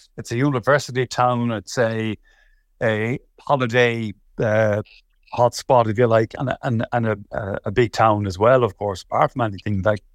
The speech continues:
uh, all the rest of it, you know. But, um, that, that was, well, that was one of the lucky kind of, uh, boxes ticked for, for anybody going to university to go to a place like that.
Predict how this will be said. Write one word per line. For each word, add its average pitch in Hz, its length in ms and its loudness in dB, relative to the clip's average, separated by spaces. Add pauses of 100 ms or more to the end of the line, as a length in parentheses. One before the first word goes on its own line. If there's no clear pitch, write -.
uh, 101 480 0
all 110 180 2
the 104 120 -2
rest 123 260 4
of 110 80 -10
it, 110 100 -6
you 117 60 -4
know. 120 180 0
But, 107 220 -8
um, 117 260 0 (440)
that, 135 160 0
that 156 120 4
was, 151 280 -2
well, 151 160 -2
that 139 80 -2
was 139 180 -2
one 151 140 0
of 139 40 2
the 139 80 2
lucky 120 340 -2
kind 110 280 -4
of, 98 200 -8
uh, 104 240 0 (460)
boxes 127 440 2
ticked - 500 -6
for, - 160 -12 (180)
for 117 200 2
anybody 113 360 0
going 110 180 -2
to 101 60 -4
university 107 720 0
to 117 100 -4
go 110 120 0
to 104 100 -2
a 95 60 -2
place 113 240 0
like 107 200 0
that. 110 200 2